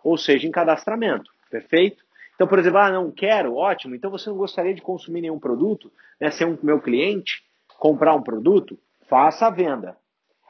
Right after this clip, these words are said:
Agora, poxa, você não pode perder a oportunidade de falar o sim ou não da pessoa, de perguntar pra ela.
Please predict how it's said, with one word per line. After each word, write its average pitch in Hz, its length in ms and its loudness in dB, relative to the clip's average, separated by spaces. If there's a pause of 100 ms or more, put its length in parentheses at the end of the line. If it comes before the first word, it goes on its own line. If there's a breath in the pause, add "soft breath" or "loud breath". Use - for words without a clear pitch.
(120)
Agora, 156 380 2
poxa, 147 400 -8
você 143 260 -12
não 208 180 -8
pode 196 420 0
perder 156 300 -4
a 156 40 0
oportunidade 147 600 -4
de 254 140 -18
falar 185 380 0
o 165 140 -2
sim 175 300 -10
ou 156 160 -4
não 147 200 -8
da 135 80 -2
pessoa, 135 400 -4
de 127 80 -14
perguntar 147 500 -2
pra 131 200 2
ela. 104 320 2